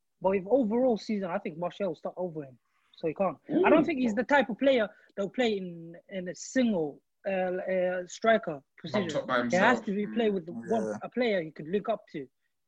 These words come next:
Speaker 1: So
Speaker 3: Mm.
Speaker 1: he's more like a second striker. So I,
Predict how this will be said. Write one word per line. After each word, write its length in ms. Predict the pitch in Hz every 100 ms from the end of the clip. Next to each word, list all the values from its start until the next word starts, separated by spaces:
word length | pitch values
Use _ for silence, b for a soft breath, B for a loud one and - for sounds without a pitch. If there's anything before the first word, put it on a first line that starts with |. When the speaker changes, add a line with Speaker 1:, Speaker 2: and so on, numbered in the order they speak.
| _
Speaker 1:
So 180 | - -
Speaker 3:
Mm. 540 | 180 170 175 175 165 180
Speaker 1:
he's 160 | 180
more 180 | 208 254
like 160 | 226 202
a 60 |
second 300 | 202 240 190
striker. 480 | 156 - 208 202 139 123 _ _ _ _ _
So 220 | - 185
I, 320 | 175 165 185